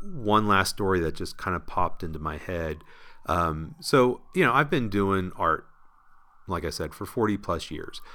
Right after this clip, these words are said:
Um, but really, it's only been the last probably five,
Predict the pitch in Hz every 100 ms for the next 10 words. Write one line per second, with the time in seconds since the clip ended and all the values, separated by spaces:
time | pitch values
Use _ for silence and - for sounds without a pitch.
0 | - - - 101 95 101 101 117 113 135
1 | 190 156 110 - 123 117 117 95 101 92
2 | 87 90 87 82 - - - 104 101 90
3 | 87 - - - - - - - - -
4 | - 98 92 98 98 98 98 101 95